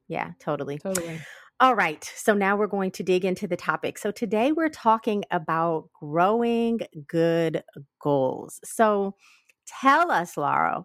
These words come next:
Speaker 1: what is your occupation? What do you do? And here's how we frame it. If you had to explain your work, um, with Cultivate What Matters to an elementary aged child, we typically say,
Speaker 2: Ooh,
Speaker 1: like, a fifth
Speaker 2: I like
Speaker 1: grader.
Speaker 2: it.
Speaker 1: Yeah,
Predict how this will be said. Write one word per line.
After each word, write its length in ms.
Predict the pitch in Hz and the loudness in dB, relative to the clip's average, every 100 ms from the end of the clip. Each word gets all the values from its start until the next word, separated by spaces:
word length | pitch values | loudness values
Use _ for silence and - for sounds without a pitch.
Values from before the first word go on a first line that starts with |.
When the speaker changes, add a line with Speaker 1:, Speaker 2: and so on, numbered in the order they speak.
| - | -10
Speaker 1:
what 320 | 175 285 403 _ | 2 2 2 _
is 360 | 302 392 392 214 | 2 4 2 0
your 140 | 170 135 | 2 2
occupation? 800 | 139 156 147 160 131 - 147 165 | 2 -2 -10 -6 -6 -6 -6 2
What 260 | 294 285 | 2 2
do 240 | 202 262 302 | 0 2 2
you 260 | 220 175 | 0 -4
do? 320 | 147 139 - - | -2 -4 -6 -4
And 100 | 175 | -2
here's 280 | 190 294 370 | 0 0 2
how 180 | 311 277 | 0 2
we 180 | 254 254 | 0 -2
frame 420 | - 196 160 127 | 2 2 2 -4
it. 120 | - - - - _ 190 | -10 -12 -20 -20 _ -4
If 100 | 190 | -2
you 160 | 208 277 | 0 0
had 220 | 359 381 | 0 -2
to 120 | - | -2
explain 480 | 339 339 - 208 214 | -4 -4 -2 2 2
your 140 | 202 190 | 2 2
work, 320 | 175 151 - - - _ _ | 2 0 0 -10 -20 _ _
um, 320 | 165 156 143 147 | 0 0 0 -2
with 180 | 170 | -6
Cultivate 540 | - - 202 214 202 - | -4 -2 -2 0 -2 -2
What 160 | 185 | -4
Matters 400 | 156 151 147 143 | -4 -4 -4 -6
to 180 | - 175 | -6 -4
an 100 | 156 - | -4 0
elementary 640 | 214 254 233 202 208 - 196 - | 2 2 2 2 0 -4 -4 0
aged 500 | 156 147 - - - | 0 0 -6 -20 -8
child, 380 | - 117 - - | 0 2 0 -4
we 100 | 156 | -6
typically 460 | - 151 - 208 240 | -4 -6 2 4 4
say, 120 | 156 | 2
Speaker 2:
Ooh, 40 | 151 | 0
Speaker 1:
like, 160 | 147 | -2
a 80 | 143 - | -4 -4
fifth 140 | 170 151 - | -4 -4 -6
Speaker 2:
I 40 | 123 | -4
like 140 | 175 | -4
Speaker 1:
grader. 40 | - - | -4 -6
Speaker 2:
it. 60 | - - | -10 -6
Speaker 1:
Yeah, 280 | - 254 - | 0 2 0